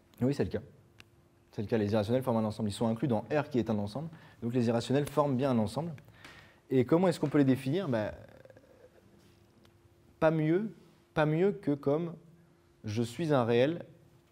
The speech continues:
mais je ne suis pas un rationnel. Il n'y a pas de manière mieux de les dé-, de les, de les décrire tous. Je peux pas dire c'est l'ensemble des fractions comme ça. C'est, c'est, ils sont beaucoup plus compliqués que ça.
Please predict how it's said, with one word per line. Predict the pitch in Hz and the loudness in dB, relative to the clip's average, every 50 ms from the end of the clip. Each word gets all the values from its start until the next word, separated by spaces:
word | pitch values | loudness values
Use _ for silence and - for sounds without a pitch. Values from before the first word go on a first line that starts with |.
| _ _ _ _ _ _ _ - | _ _ _ _ _ _ _ -4
mais | 117 113 | -2 -2
je | 113 | 0
ne | 120 120 | -2 -4
suis | 117 120 113 | -6 -8 -6
pas | 127 147 143 131 | -4 -4 -2 -2
un | 123 | -2
rationnel. | 113 113 107 113 107 95 90 92 - - - - _ _ _ _ - - _ - - - - _ _ | -4 -4 -4 -4 -6 -6 -6 -8 -14 -20 -20 -20 _ _ _ _ -20 -20 _ -20 -20 -20 -20 _ _
Il | - | -6
n'y | 120 | -4
a | 117 | 0
pas | - 180 | 0 0
de | 175 156 | 0 2
manière | 139 135 131 127 131 139 147 156 147 117 107 - - - | 2 2 2 2 0 0 0 -2 -2 -4 -6 -10 -14 -10
mieux | 127 117 120 131 147 160 - - | -4 -2 -2 -2 -2 -4 -6 -4
de | 110 113 | -2 -2
les | 110 107 104 | 0 0 0
dé-, | 101 104 113 | 0 -2 -4
de | - 120 117 110 | -4 -4 -2 -2
les, | 107 104 101 98 98 | -2 0 0 -2 -2
de | 98 104 | -2 -2
les | 98 98 95 | -2 -2 -4
décrire | 92 92 110 127 120 - - 156 143 - | -4 -2 -2 -2 -4 -4 -4 -4 -4 -4
tous. | - - 127 113 - - - - - - - - - - - - _ - - | -4 -8 -10 -10 -10 -14 -20 -20 -20 -20 -20 -20 -20 -20 -20 -20 _ -20 -20
Je | - - | -12 -8
peux | - | -6
pas | 104 - 151 151 | -2 0 0 0
dire | 127 135 147 131 | 2 0 -2 -2
c'est | 107 120 | -2 -2
l'ensemble | 107 104 101 104 - 123 127 131 127 | -2 -2 -4 -4 -4 -4 -2 -2 -2
des | 110 107 113 117 117 113 107 | -2 0 0 0 0 -2 -4
fractions | - - 101 92 - - 127 127 | -6 -8 -10 -8 -8 -8 -8 -8
comme | 117 107 | -6 -6
ça. | 104 123 127 | -8 -8 -10
C'est, | 123 - 113 110 | -8 -8 -8 -8
c'est, | 107 - - 110 | -6 -6 -6 -6
ils | - 123 110 | -4 -6 -6
sont | - - 143 | -6 -6 -6
beaucoup | 123 104 139 147 - - | -4 -4 -6 -6 -8 -8
plus | 143 - 139 | -10 -8 -6
compliqués | 143 127 113 117 120 117 | -6 -6 -6 -6 -8 -10
que | 117 | -8
ça. | - 110 | -10 -10